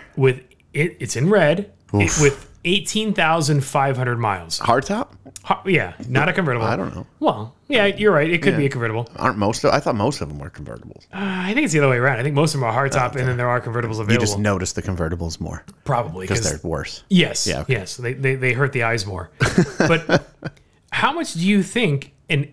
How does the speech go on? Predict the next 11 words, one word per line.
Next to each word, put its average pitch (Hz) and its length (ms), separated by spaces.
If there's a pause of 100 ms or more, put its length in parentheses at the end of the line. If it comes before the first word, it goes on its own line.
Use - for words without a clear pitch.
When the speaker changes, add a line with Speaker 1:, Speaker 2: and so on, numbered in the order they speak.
Speaker 1:
eight-year-old 202 680
car, 123 580
eight-year-old 165 520
Volkswagen 165 600
Beetle, 147 280
which 127 180
isn't 220 280
exactly 175 680
in 139 260
high 147 220
demand 135 460